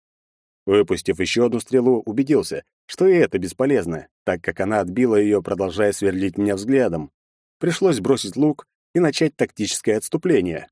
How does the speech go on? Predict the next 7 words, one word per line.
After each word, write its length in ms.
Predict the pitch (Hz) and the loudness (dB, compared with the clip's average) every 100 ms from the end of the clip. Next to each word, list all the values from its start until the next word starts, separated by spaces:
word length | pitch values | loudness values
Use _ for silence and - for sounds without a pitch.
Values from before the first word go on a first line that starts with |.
| _ | _
в 60 | |
простонародье 760 | - 208 - 127 123 139 123 107 | -2 -2 2 2 2 2 2 0
бежать 400 | 143 147 139 - | 0 0 0 0
сломя 300 | 107 98 104 | 0 0 0
голову. 460 | 87 90 73 71 - _ _ _ _ _ | 0 -2 -4 -8 -16 _ _ _ _ _
Я 180 | 101 101 | 0 0
ошибся. 560 | - 117 101 95 82 | 0 0 0 -2 -4